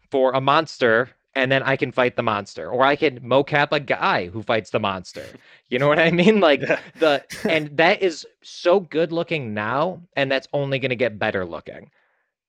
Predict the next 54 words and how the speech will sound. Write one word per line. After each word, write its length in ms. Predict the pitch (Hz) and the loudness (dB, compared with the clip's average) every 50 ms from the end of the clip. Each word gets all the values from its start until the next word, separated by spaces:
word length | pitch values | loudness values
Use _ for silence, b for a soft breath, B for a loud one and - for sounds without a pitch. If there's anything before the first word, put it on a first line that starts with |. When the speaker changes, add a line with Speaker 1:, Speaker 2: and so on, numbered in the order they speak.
| _ _ _ | _ _ _
Speaker 1:
So, 520 | - - - - 139 123 117 117 113 110 - | -18 -6 2 6 6 8 8 6 6 4 2
you 100 | 151 143 | 2 2
know, 80 | 143 | 4
there 140 | 127 143 135 | 4 4 4
are 140 | 147 170 170 | 4 4 2
people 280 | - 170 160 - 151 | 2 -2 -4 -4 -6
who 60 | 147 151 | -6 -4
wanna 220 | 147 143 135 127 | -4 -4 -4 -4
do 140 | 120 135 131 | -4 -4 -4
the 220 | 120 127 123 117 | -4 -4 -4 -4
improvised 420 | 123 127 131 117 127 123 120 - - | -4 -6 -2 0 2 0 0 0 0
stuff, 300 | - 151 143 135 - - | 0 0 0 0 0 -2
but, 100 | 131 123 | -2 0
like, 160 | 135 139 135 | 0 0 2
hey, 200 | 175 190 170 123 | 2 2 2 2
man, 260 | 120 120 123 123 131 | 2 -2 -2 -2 -4
if 160 | 139 139 127 | -6 -6 -4
you're, 140 | 139 165 196 | -2 -2 -2
like, 240 | 196 185 170 - _ _ _ _ _ - | 0 -2 -4 -4 _ _ _ _ _ -14
sixteen 440 | - - 165 - - - 151 143 | -8 -8 -8 -6 -6 -8 -6 -4
years 220 | 147 143 143 127 110 | -2 -2 -2 0 2
old 260 | 120 113 123 143 - - | 4 4 4 4 2 0
and 220 | 135 131 127 117 120 | -4 -4 -4 -4 -2
you 100 | 120 143 | 2 2
have 140 | 139 135 | 4 2
a 40 | 135 | 2
story 360 | - - - 131 113 123 139 | -4 -2 -2 0 2 2 2
about 200 | 143 - 135 135 - | 4 4 2 2 2
a 80 | 127 117 | -2 -4
knight 340 | 110 104 104 113 131 - - | -2 0 -2 -2 -2 0 0
that 180 | 131 127 - | 0 0 2
fights 280 | - 127 123 123 - 143 | 2 2 2 2 2 0
a 40 | 117 | 0
monster, 600 | 104 101 107 117 107 - - 160 165 180 180 b b b b b b b | 0 0 -2 -4 -6 -2 0 2 2 2 0 b b b b b b b
twenty 260 | - - 190 202 190 | -6 -4 -2 -2 -2
years 260 | 160 156 185 196 165 | 0 0 0 0 -2
ago, 260 | 151 123 113 127 127 120 | -2 -2 0 0 0 0
good 300 | 110 - 143 151 156 131 | -2 -2 -4 -4 -2 0
luck. 360 | 120 135 143 131 110 - 107 | 0 2 2 2 0 -4 -6
Now 380 | 117 120 127 131 147 165 170 | -2 0 0 2 2 0 0
it's 140 | 160 131 - | -2 -4 -4
like, 240 | 139 131 120 113 110 b b b b b b b b b b b _ | -4 -2 -2 -4 -6 b b b b b b b b b b b _
you 140 | - 123 151 | -4 -2 0
honestly 260 | 160 226 220 - 208 | 0 0 -2 -4 -4
might 140 | 175 156 147 | -4 -2 0
be 40 | 151 | 0
able 120 | 147 131 | -2 -2
to 40 | 120 | -2
make 200 | 107 110 135 - | -2 -2 -2 -2
that 160 | - 85 85 | -4 -6 -4
pretty 160 | - 92 90 82 | -6 -8 -8 -8
well. 280 | 80 80 98 120 - _ _ B B B B B B | -10 -10 -10 -12 -12 _ _ B B B B B B
Speaker 2:
Right. 340 | 147 151 143 123 107 - - | 2 2 2 2 0 -4 -4
Eh, 140 | 151 147 | -4 -4